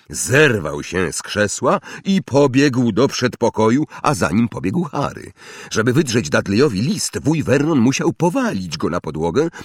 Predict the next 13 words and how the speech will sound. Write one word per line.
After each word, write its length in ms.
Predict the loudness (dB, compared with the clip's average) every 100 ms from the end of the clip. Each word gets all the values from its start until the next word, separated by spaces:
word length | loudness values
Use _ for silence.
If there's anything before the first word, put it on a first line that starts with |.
| -10
co 180 | -4 -2
okazało 420 | 0 2 4 4
się 220 | 4 2
trudne, 420 | 2 -6 -2 -2
bo 120 | 0 -2
Harry 340 | -2 -2 -2
złapał 360 | 0 0 0 0
wuja 240 | 0 0
Vernona 400 | 0 0 0 2
od 200 | 2 2
tyłu 260 | 2 2 2
za 140 | 0
szyję. 440 | 0 0 0 -4